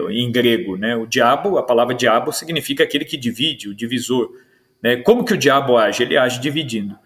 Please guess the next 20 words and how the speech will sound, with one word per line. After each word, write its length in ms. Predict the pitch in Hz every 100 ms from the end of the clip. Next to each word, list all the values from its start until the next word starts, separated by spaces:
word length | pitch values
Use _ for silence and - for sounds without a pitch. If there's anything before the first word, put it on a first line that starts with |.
| _ _ _ _ _ -
Então, 340 | 143 156 185
quem 300 | - 269 285
age 420 | 139 127 123 120 -
unindo, 640 | 160 143 196 226 127 110 -
age 280 | 143 147 175
em 60 |
nome 240 | 165 135 160
de 100 | 180
Cristo, 440 | 147 117 - -
porque 200 | _ 143
Cristo 580 | 135 139 185 180 247 254 120
rezou 580 | 175 120 135 147 - _ _ -
ao 200 | 127 123
Pai 180 | 131 156
dizendo, 420 | 151 123 120 117
"Pai, 460 | - 127 135 190 196 - - -
que 120 | 160
todos 500 | - 220 247 175 -
sejam 260 | 151 139 135
um." 240 | 117